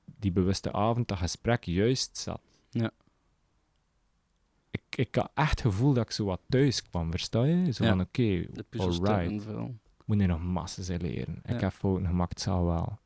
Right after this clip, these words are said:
Speaker 1: De eerste keer dat ik op een set kwam, dat we camions hadden, Joachim, voor set en, en, en lichtdepartement. Ik had het gevoel dat ik, eh, op de kermis zat, weet wel. Ik had zoiets van, oh shit, check. Er is hier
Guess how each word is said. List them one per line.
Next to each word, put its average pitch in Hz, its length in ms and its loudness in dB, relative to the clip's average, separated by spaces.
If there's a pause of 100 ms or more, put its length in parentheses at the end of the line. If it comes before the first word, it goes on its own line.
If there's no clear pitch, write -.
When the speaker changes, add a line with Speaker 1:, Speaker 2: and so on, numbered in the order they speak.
Speaker 1:
De - 100 2
eerste 101 280 4
keer - 160 0
dat 92 120 0
ik - 120 -12
op 101 120 0
een - 60 -2
set - 260 -2
kwam, 98 220 2
dat 92 140 4
we 85 100 2
camions 92 520 2
hadden, 87 220 2
Joachim, 85 580 0 (280)
voor 98 160 2
set - 340 0
en, 92 200 2
en, 90 280 -4
en 87 200 -4
lichtdepartement. 87 1040 -2 (760)
Ik - 60 -14
had - 120 0
het - 100 -8
gevoel 92 300 2
dat 87 180 0
ik, - 120 -12
eh, 85 200 2
op 82 140 -4
de - 60 -2
kermis 107 480 2
zat, 87 420 0
weet 98 200 0
wel. 135 180 4
Ik 113 100 0
had 101 80 4
zoiets 98 180 2
van, 92 220 0
oh 117 300 4
shit, 120 720 2 (320)
check. 113 280 -4 (320)
Er 95 100 -4
is 101 100 2
hier 98 120 0